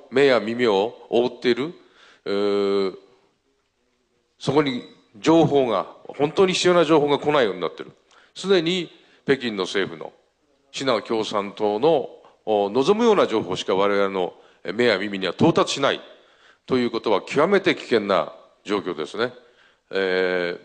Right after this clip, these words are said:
ー、日本が形式的には独立していても、半ばですね、北京によってコントロールされている人たちが、多くが政権の中枢にいるということであれば、半ば植民地であると言っても同じようなことである。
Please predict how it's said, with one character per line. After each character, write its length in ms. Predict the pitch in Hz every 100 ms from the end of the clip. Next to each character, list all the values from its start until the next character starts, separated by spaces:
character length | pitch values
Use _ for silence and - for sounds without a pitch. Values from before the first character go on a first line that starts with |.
| 101
ー、 40 | 117
日 80 |
本 160 | 156 151
が 160 | 92 - - - _ _ _ _
形 240 | 139 202
式 200 | - -
的 180 | - 175
に 60 | 160
は 80 |
独 200 | 120 101
立 220 | 104 - 87
し 100 | -
て 100 | 92
い 40 |
て 80 | 85
も、 200 | 78 65 _ _ _ _ _ _ _ _
半 240 | 107 117 170
ば 120 | 185
で 100 | 113
す 140 | -
ね、 120 | 82 - _ _ _ _ _ _ _
北 120 | 127
京 120 | 127
に 140 | 110 98
よ 80 | 95
っ 40 |
て 120 | -
コ 160 | - 123
ン 60 |
ト 100 | 127
ロ 80 | 175
ー 20 | 175
ル 60 |
さ 120 | 131
れ 100 | 113
て 120 | 107 98
い 20 |
る 100 | 87
人 140 | -
た 120 | 110
ち 120 | 92 80
が、 120 | 71 - _ _ _ -
多 200 | 120 123
く 140 | 104
が 280 | 104 165 - - - _ _ _ _ _ _ _
政 240 | - 113 -
権 140 | 98
の 80 | 95
中 200 | - 101
枢 180 | - 98
に 60 |
い 60 | 98
る 100 | 95
と 80 | 90
い 40 |
う 60 | 87
こ 80 |
と 120 | 95 95
で 60 |
あ 60 | 90
れ 80 | 80
ば、 200 | 71 - _ -
半 200 | - 139
ば 100 | 160
植 240 | 147 143
民 120 | 151 143
地 100 | 107
で 60 |
あ 60 | 110
る 80 | 95
と 100 | 98
言 80 | 87
っ 40 |
て 100 | 120
も 300 | 107 80 -
同 220 | 95 98
じ 100 | 95
よ 60 | 98
う 40 |
な 60 | 82
こ 80 | 82
と 100 | -
で 100 | 78
あ 40 |
る。 80 | -